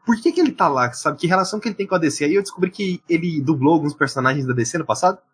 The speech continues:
algumas animações da D C. Mais um easter egg, curiosidade nerd. Ele segura uma placa igualzinha a de s-, uma placa que aparece em Superman dois.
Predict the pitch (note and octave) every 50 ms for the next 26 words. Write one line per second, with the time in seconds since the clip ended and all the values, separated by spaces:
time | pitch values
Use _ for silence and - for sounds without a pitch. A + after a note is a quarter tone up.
0 | _ _ _ - A#2 A#2+ A#2 A#2+ A#2 A2+ G#2+ G#2 - A#2 A2 G2+ G2 - - -
1 | - _ _ _ _ _ _ _ _ - D#3+ G#3 A#3 A3+ G3 A3+ A#3 A#3+ A#3 A#3
2 | C4 F#3 - - - E3+ E3+ F#3+ G3 F#3+ F#3+ F#3 F3+ E3+ - - _ - G3 G3
3 | G3+ F#3 E3 F3 F3+ F#3+ F3 D#3 D3 E3 F3+ - _ _ _ _ _ _ _ _
4 | _ D#3+ E3+ F3+ F3+ - F3 D#3 G#3+ A3+ A#3 B3 G#3+ - - - E3+ D#3+ F3 A3+
5 | - - - - - G#3 F3+ D3+ D#3+ G3 A#3+ A#3+ F#3+ C#3 A#2+ G#2+ A2+ B2+ C#3+ D#3+
6 | F#3+ G#3+ A#3+ B3+ B3+ - - _ _ _ _ _ _ _ - D#3 E3+ E3+ A#3 -
7 | - F3+ E3+ - - - - - _ E3+ E3+ F3+ F3 - - D#3+ F3 F#3 - G3+
8 | - G3+ G3 - F3+ F3+ G3+ G3+ - G#3+ F3+ - - B3 B3+ - A#3 A3 G3+ G3+
9 | A3 C4 C4 F#3 C3+ A#2+ D3 F3+ G3+ E3+ A#2+ - - -